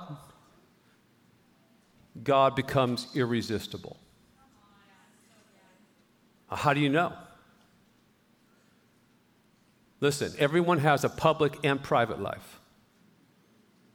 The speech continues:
Everybody has a thought life. Everybody has an imagination.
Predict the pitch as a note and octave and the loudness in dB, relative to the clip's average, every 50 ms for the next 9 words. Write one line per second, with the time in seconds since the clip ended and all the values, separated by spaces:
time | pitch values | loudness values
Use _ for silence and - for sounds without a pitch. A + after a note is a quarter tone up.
0 | _ _ _ _ _ _ _ _ _ _ _ _ _ _ _ _ _ _ _ _ | _ _ _ _ _ _ _ _ _ _ _ _ _ _ _ _ _ _ _ _
1 | _ _ _ _ _ _ - D3+ D3+ D3 D#3 D#3 C#3 D3+ C#3+ D3 C3 C#3 D3 B2+ | _ _ _ _ _ _ 2 2 4 6 4 4 6 6 6 6 6 4 4 2
2 | - B2+ - - D3+ C#3 C3+ - A#2 G#2+ F#2+ F2+ - - - - - - _ _ | 2 0 0 0 0 0 0 0 -2 -2 -2 -4 -8 -12 -18 -20 -20 -20 _ _
3 | _ _ _ _ _ _ _ _ _ _ _ _ _ _ _ _ _ _ _ _ | _ _ _ _ _ _ _ _ _ _ _ _ _ _ _ _ _ _ _ _
4 | _ _ _ _ _ _ _ _ _ - D3 C#3+ D3+ B2+ C3+ C#3 C3+ B2+ G#2 B2+ | _ _ _ _ _ _ _ _ _ 0 2 2 2 4 4 4 4 4 4 2
5 | B2 G#2+ A2+ A2+ A2 A2+ A2 G#2+ G2 A2 G2+ F#2+ F#2 F2+ - - - | 2 2 0 -2 0 0 0 0 -2 -2 -4 -6 -6 -8 -10 -14 -16